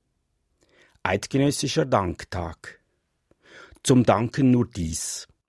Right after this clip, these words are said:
Dankende Menschen sind denkende Menschen. Sie nehmen nicht alles selbstverständlich hin, freuen sich über Geschenktes.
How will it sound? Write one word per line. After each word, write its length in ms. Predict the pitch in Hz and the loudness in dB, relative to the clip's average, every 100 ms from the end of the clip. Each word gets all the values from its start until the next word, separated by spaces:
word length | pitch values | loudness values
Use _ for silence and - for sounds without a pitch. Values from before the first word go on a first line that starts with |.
| _ _ _ _ _ _ | _ _ _ _ _ _
Dankende 540 | - 90 98 139 - 131 | -4 -2 -2 -4 -2 2
Menschen 400 | 131 135 - 135 | 2 2 -2 -2
sind 440 | 147 143 - - | 2 2 0 0
denkende 520 | 135 160 - 110 95 | 2 2 0 0 2
Menschen. 500 | 90 90 85 - 80 - _ _ _ _ _ _ | 2 2 0 -2 -4 -8 _ _ _ _ _ _
Sie 180 | - 123 | -2 4
nehmen 300 | 127 131 135 | 6 6 4
nicht 220 | 131 - | 2 0
alles 300 | 120 120 120 | 0 2 0
selbstverständlich 920 | 131 147 - - 98 - 95 - 90 - | 2 0 -2 -6 -6 -2 -2 -2 -6 -2
hin, 360 | 98 95 85 - _ _ _ _ | 0 0 -2 -12 _ _ _ _
freuen 480 | - 98 90 113 127 | -2 2 4 2 0
sich 280 | - - | -4 -6
über 160 | - 85 | -6 -6
Geschenktes. 1080 | - 92 - 90 92 - - 95 - - - | -4 -4 -2 -2 -2 -8 -12 -10 -10 -14 -18